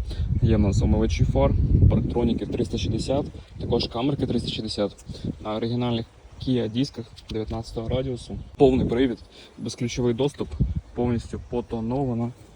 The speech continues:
Шкіряні сидіння, комбіновані, білий і чорний, перфоровані, з гарною боковою підтримкою, електроуправління ними. Сліпі зони, утримання в полосі, відключення стабілізації.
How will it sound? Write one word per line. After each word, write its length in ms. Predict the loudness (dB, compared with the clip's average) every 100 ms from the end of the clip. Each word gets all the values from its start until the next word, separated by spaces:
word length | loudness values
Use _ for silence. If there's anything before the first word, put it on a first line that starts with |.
| -16 -16 -18 -20
Шкіряні 500 | -8 -2 2 4 2
сидіння, 580 | 0 0 4 4 4 -2 -8 -20 _ -20 -20 -20 -10 -4
комбіновані, 640 | 0 2 4 2 2 -2
білий 360 | -2 2 4 2
і 40 |
чорний, 440 | 2 2 4 2 -2
перфоровані, 640 | -6 -2 4 6 8 6 2
з 100 | 0
гарною 300 | 2 4 2
боковою 420 | 0 0 2 2
підтримкою, 640 | 0 0 0 0 -2 -2 -6 -20 -14
електроуправління 760 | -4 -2 0 -2 -2 0 0 0
ними. 300 | 0 -2 -4 -10 -18 -20 -20 -20 -20 -20 _ _ _
Сліпі 360 | -4 0 4
зони, 380 | 6 8 8 6
утримання 440 | 4 6 8 8 8
в 40 |
полосі, 440 | 8 8 6 4
відключення 500 | 0 0 2 4 6
стабілізації. 800 | 4 4 4 6 6 4 2 -2